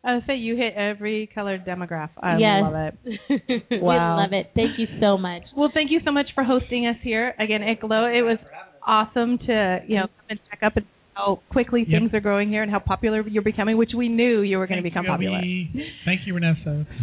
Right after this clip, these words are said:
Speaker 1: So thank you, everybody, for listening. Um, join us next week for Socially
Speaker 2: Thank you,
Speaker 1: Savvy.
Speaker 2: Jason.
Speaker 1: We're gonna be, um, putting on our Facebook pages,
Speaker 3: Yeah.
Speaker 1: uh, several shows in a row because we're getting booked out for them, um, rather quickly again.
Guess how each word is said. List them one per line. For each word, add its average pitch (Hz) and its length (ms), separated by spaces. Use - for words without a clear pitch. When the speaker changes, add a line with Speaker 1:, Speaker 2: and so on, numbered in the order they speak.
Speaker 1:
So 240 180
thank 269 180
you, 285 100
everybody, 247 540
for 247 120
listening. 247 420
Um, 214 340
join 269 160
us 330 140
next 226 240
week 262 140
for 240 80
Socially 220 440
Speaker 2:
Thank 214 200
you, 240 60
Speaker 1:
Savvy. 180 120
Speaker 2:
Jason. 208 280
Speaker 1:
We're 254 140
gonna 226 200
be, 220 280
um, 196 220
putting 214 300
on 202 180
our 196 180
Facebook 202 460
pages, 202 460
Speaker 3:
Yeah. 185 380
Speaker 1:
uh, - 40
several 214 240
shows 202 300
in 208 80
a 202 60
row 190 160
because 208 260
we're 196 80
getting 190 220
booked 185 260
out 180 240
for 190 80
them, 190 320
um, - 480
rather 185 240
quickly 214 480
again. 214 320